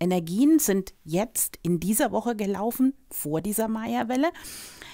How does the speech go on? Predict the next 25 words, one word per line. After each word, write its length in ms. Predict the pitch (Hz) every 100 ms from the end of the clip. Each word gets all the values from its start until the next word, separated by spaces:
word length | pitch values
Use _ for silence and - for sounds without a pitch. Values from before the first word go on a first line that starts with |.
| - - - - _ _ _
Und 200 | 233 233
diese 160 | 269 269
Energien, 580 | 226 233 220 196 254
die 140 | 240 208
haben 200 | 196 208
körperlich 680 | - 190 175 247 247 226 -
allerhand 500 | - 190 190 190 190
von 160 | - 170
uns 320 | 185 185 -
abverlangt. 560 | 165 - - - - -
Also 320 | - 175 170 - _
wenn 220 | 143 170
ihr 140 | 165 170
müde 640 | 175 180 226 247 190 -
wart, 420 | - - - 147
wenn 260 | 156 185 -
ihr 280 | - 175 175 - - -
platt 420 | 202 202 - -
wart 400 | 156 117 - -
und 240 | 170 -
gar 140 | - 202
nicht 140 | 214
erklären 540 | 180 - 208 262 302
konntet, 520 | 277 - 175 170 160 160
warum, 460 | 160 160 214 277